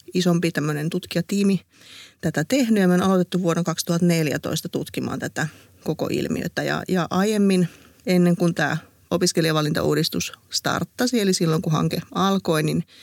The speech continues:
me keskityttiin erityisesti näihin niin kuin pääsykokeisiin valmentaviin kursseihin ja erityisesti näillä kaikkein kilpailuimmilla aloilla, kuten lääketiede, oikeustiede, kauppatiede ja, ja esimerkiksi kasvatustiedettä me on pidetty siinä myös mukana,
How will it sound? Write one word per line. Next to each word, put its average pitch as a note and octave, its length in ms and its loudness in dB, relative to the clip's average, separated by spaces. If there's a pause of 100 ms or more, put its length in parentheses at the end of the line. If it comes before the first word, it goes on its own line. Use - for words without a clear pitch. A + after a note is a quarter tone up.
(380)
me E3+ 60 0
keskityttiin D#3+ 560 2
erityisesti D#3 420 0
näihin C#3 280 0
niin E3+ 100 0
kuin E3+ 120 0
pääsykokeisiin D3+ 880 -2
valmentaviin B2+ 640 -2
kursseihin D3 760 -2 (220)
ja C#3+ 180 0
erityisesti D3 640 0
näillä C#3+ 240 0
kaikkein G3 360 -2
kilpailuimmilla B2+ 760 -2
aloilla, A2+ 400 -2
kuten - 280 -4
lääketiede, - 640 -2
oikeustiede, C#3+ 800 -2 (600)
kauppatiede G3+ 800 0 (180)
ja, C#3+ 240 0
ja C#3+ 120 0
esimerkiksi E3 280 0
kasvatustiedettä F3+ 640 0
me E3 60 4
on E3 60 0
pidetty E3 280 -4
siinä G#3+ 220 2
myös D3+ 240 2
mukana, C#3 460 0